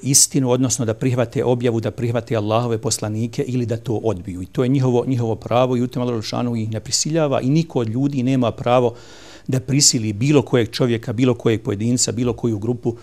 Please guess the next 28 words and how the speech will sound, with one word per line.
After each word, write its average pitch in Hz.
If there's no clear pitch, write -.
da 117
prihvate 123
bilo 120
koju 113
vjeru, 120
pa 120
evo 113
konkretno 117
i -
kada 110
je 107
u 104
pitanju, 110
u -
pitanju, 110
e, 107
islam. 139
E, 117
i 127
veoma 143
je 117
važno 127
da 117
muslimani 113
u 123
tom 117
pogledu 110
imaju, 113